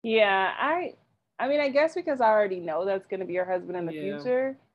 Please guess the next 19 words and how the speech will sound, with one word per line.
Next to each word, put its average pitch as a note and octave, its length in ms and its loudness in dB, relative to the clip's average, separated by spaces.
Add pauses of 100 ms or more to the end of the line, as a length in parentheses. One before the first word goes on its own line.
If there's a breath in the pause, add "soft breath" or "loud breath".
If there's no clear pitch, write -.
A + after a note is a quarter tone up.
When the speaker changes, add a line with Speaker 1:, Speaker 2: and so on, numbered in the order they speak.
(240)
Speaker 1:
it's G3 180 -6
like, F3 220 -2
"Oh, G#3 220 4
okay, F#3 320 -4
this G3 220 -6
is F#3+ 120 -8
where F3+ 160 0
it E3 140 -4
started." G3 440 0
But G3 100 2
I E3+ 140 2
didn't, G3+ 420 -2
but G3+ 120 -2
if G#3 100 -4
I A3 120 2
wouldn't A3+ 260 -2
have F#3+ 140 -10
known F#3+ 280 -4
that, B3 320 -2